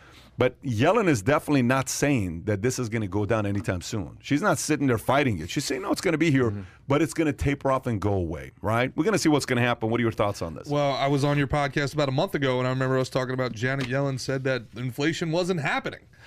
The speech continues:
Speaker 2: And <laughs> Joe Biden said, "No, it's a one percent inflation. Month over month, it's one percent."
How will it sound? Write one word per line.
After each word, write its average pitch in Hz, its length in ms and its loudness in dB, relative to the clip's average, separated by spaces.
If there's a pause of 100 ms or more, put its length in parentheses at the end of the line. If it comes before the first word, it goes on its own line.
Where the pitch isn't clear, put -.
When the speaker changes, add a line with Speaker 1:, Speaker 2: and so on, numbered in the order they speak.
(220)
Speaker 2:
And 123 120 -2
<laughs> - 60 -2
Joe 196 180 4
Biden 165 340 0
said, 170 220 -4
"No, 180 420 -2
it's 123 140 -6
a 143 80 0
one 165 240 -2
percent 185 320 -2
inflation. 190 580 -4 (300)
Month 180 240 2
over 196 180 4
month, 208 300 0
it's 120 140 -6
one 151 200 0
percent." 175 440 -2